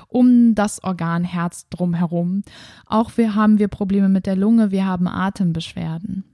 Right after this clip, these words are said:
ja. Und auf mentaler Ebene empfinden wir eine Gefühlskälte. Wir sind nicht verbunden mit unserem Herzen, wir sind traurig, wir fühlen uns einsam, wir sind alleine und können das Herz buchstäblich nicht öffnen.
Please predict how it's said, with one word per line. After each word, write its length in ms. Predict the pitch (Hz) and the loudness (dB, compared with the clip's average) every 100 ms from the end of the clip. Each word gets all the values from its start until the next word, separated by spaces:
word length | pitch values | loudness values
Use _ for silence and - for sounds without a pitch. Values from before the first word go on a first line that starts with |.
| - | -8
ja. 280 | 175 175 185 _ - - _ | -6 -4 -8 _ -20 -20 _
Und 280 | - 190 - | 0 0 0
auf 120 | 190 | 0
mentaler 640 | 196 190 - 240 262 247 | 2 2 -2 -2 -2 -2
Ebene 380 | 208 214 214 214 | 0 2 4 4
empfinden 420 | 208 - 240 220 | 0 0 -2 0
wir 160 | 208 202 | 0 2
eine 220 | 208 202 | 2 2
Gefühlskälte. 1120 | 208 - 277 254 - - - 180 - - - - | 0 -4 0 0 0 -10 -8 -8 -8 -10 -12 -4
Wir 220 | 202 196 | 0 2
sind 220 | 202 233 | 4 2
nicht 200 | - - | 2 -4
verbunden 360 | - 226 233 202 | -2 0 2 2
mit 160 | 180 - | -2 -2
unserem 280 | 175 - 170 | -8 -4 -6
Herzen, 680 | 165 175 170 - 170 170 170 | -4 -6 -6 -4 -2 0 0
wir 220 | 180 185 | 2 2
sind 220 | 185 185 | 0 -2
traurig, 520 | - 196 190 170 - | 0 2 2 0 -4
wir 60 | 180 | -8
fühlen 200 | - 190 | 0 2
uns 240 | 185 - | 2 0
einsam, 400 | 180 185 180 175 | 0 2 2 2
wir 80 | 170 | 0
sind 220 | 170 180 | 0 -2
alleine 560 | - 180 175 190 185 170 - - - - | -2 0 2 2 0 -2 -6 -20 -20 -8
und 160 | 190 - | -8 -4
können 420 | 208 202 202 196 | 0 2 2 0
das 220 | 208 - | -4 -6
Herz 380 | - 220 226 - - - | 0 0 0 -8 -18 -2
buchstäblich 580 | 247 214 - 233 226 - | -2 0 0 0 0 0
nicht 320 | 214 - - | 0 0 -4
öffnen. 580 | 208 202 - 160 160 185 | -2 0 0 0 0 -6